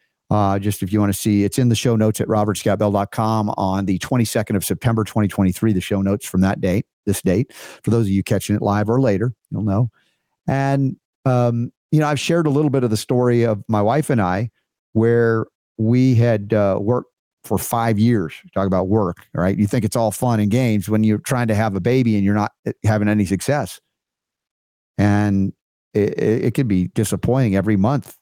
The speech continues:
that it doesn't happen. And so we even resorted to, knowing that my wife had, uh, si-, significant injuries from, uh, the V's, the V word, you know, from being in the military, civilian military brat, and,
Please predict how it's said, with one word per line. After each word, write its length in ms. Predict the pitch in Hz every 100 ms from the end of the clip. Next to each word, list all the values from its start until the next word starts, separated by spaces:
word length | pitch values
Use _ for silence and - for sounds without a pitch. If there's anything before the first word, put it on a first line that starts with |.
| _
that 140 | 98 92
it 40 |
doesn't 240 | 110 101
happen. 420 | 104 127 156 71 - _ _ _ - - - _ -
And 160 | 113 107
so 480 | - 113 104 95 -
we 220 | 107 113
even 420 | 165 117 104 104 - _
resorted 560 | - 113 98 107 101 90
to, 280 | - 95 135
knowing 380 | 110 120 123 117
that 160 | 120 120
my 180 | 107
wife 400 | 101 117 135 127 - - _ _
had, 400 | - 110 110 110
uh, 240 | - 101 98
si-, 360 | - - 113 -
significant 640 | - 101 147 151 120 98
injuries 440 | 113 104 104 95
from, 260 | - 110 98 -
uh, 240 | 110 104
the 160 | 107 101
V's, 580 | 92 110 110 139 - -
the 80 | 107
V 160 | 95 98
word, 280 | 95 113 113
you 100 | 95
know, 240 | 98 135 -
from 200 | 101 90
being 220 | 98 95
in 160 | 98 90
the 120 | 90
military, 460 | 196 101 95 - 90
civilian 360 | - 104 101 92
military 360 | 98 90 95
brat, 320 | 82 90 104 - - _ _ _
and, 480 | - 117 120 117 -